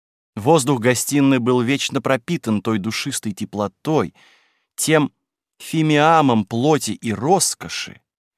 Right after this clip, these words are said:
которые превращали комнату в часовню, посвящённую какому-то тайному божеству.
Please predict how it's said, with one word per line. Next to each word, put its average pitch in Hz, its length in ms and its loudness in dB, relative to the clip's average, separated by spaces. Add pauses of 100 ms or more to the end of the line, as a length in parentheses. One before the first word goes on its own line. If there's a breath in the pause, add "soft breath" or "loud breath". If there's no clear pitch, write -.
(320)
которые 123 360 0
превращали 123 560 0
комнату 143 540 0
в - 80 -12
часовню, 110 800 0 (380 soft breath)
посвящённую 123 840 0
какому-то 107 540 -2
тайному 98 640 -2
божеству. 87 800 -10